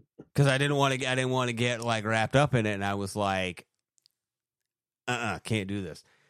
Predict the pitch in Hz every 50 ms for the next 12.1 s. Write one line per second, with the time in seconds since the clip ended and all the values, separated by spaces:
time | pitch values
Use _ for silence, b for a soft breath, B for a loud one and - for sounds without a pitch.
0 | b b b - - 123 110 107 107 107 110 110 110 104 104 104 98 98 107 117
1 | 127 123 113 101 92 104 104 104 101 113 110 101 101 95 90 95 95 90 87 -
2 | 90 90 87 85 82 - 90 87 - - 135 139 120 107 117 139 - - - -
3 | - - - - 87 85 117 185 - 277 269 262 - - 139 127 123 147 - -
4 | - - - - 269 302 349 359 349 294 - 143 120 - 123 135 143 120 147 143
5 | 135 147 180 180 165 151 143 117 110 127 123 113 113 110 107 104 110 98 - -
6 | - - - 185 170 175 170 170 170 170 165 160 156 160 - 175 180 - 180 170
7 | 190 214 - 113 143 123 - - - 120 139 147 156 156 151 151 156 147 151 156
8 | 165 165 - - 233 - - 208 - - b b b b b b b b b b
9 | b _ _ - 113 107 104 101 101 101 101 98 95 98 95 95 - 110 101 98
10 | 98 98 - - 101 95 - - 107 101 95 92 98 101 104 98 - - 104 107
11 | 104 95 101 101 101 98 95 95 117 127 139 - - 262 269 - 311 220 180 135
12 | 110 85